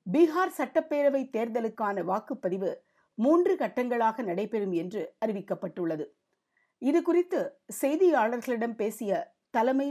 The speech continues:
தேர்தல் ஆணையர் சுனில் அரோரா, அக்டோபர் இருபத்தி எட்டு, நவம்பர் மூன்று மற்றும் நவம்பர் ஏழு ஆகிய தினங்களில் வாக்குப்பதிவும் வாக்கு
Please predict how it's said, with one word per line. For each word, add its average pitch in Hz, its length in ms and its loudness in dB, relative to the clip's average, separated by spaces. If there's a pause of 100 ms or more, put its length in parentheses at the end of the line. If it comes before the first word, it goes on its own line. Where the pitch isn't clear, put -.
தேர்தல் 208 440 -2
ஆணையர் 196 460 -2 (260)
சுனில் 254 380 -4
அரோரா, 190 400 0 (440)
அக்டோபர் 320 580 2
இருபத்தி 214 360 -4
எட்டு, 226 300 -2 (440)
நவம்பர் 214 380 6
மூன்று 226 380 -2 (400)
மற்றும் 254 420 0
நவம்பர் 254 380 2 (140)
ஏழு 262 180 2 (160)
ஆகிய 226 340 0 (100)
தினங்களில் 202 480 -2 (340)
வாக்குப்பதிவும் 196 720 0 (380)
வாக்கு 294 360 6